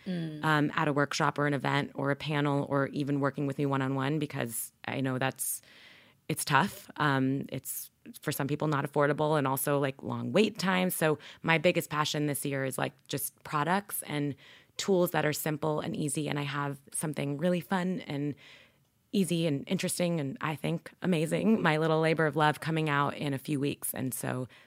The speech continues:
Speaker 2: please follow along.
Speaker 1: What is it? Can you say?
Speaker 2: It's gonna be a surprise.
Speaker 1: Okay, okay, okay, okay.
Speaker 2: Yeah.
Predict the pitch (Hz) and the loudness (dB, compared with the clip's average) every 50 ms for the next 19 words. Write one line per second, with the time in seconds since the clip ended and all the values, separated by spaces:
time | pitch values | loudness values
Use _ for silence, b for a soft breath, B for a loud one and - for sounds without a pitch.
0 | b b - - 160 151 160 - - - 156 147 143 143 139 143 143 139 135 135 | b b -8 -4 -2 -2 -2 -2 0 2 2 2 2 2 0 0 -2 0 0 0
1 | 135 135 143 151 165 180 185 208 214 247 285 262 - 165 - - - 180 180 170 | -2 -2 -4 -4 -4 0 0 2 2 2 -2 -4 -6 -8 -8 -8 -8 -10 -10 -8
2 | - 175 160 160 180 240 - - - _ - - - - - 160 160 143 143 - | -8 -10 -10 -10 -10 -12 -16 -20 -20 _ -14 -12 -8 -6 -4 -4 -4 -4 -4 -6
3 | - - - - - - - - 240 233 196 190 175 165 147 165 156 143 - 156 | -8 -10 -10 -12 -12 -10 0 6 6 6 6 6 2 2 0 0 -2 -2 -6 -10
4 | - - - - - - 160 147 - - | -12 -12 -18 -12 -4 0 0 2 0 0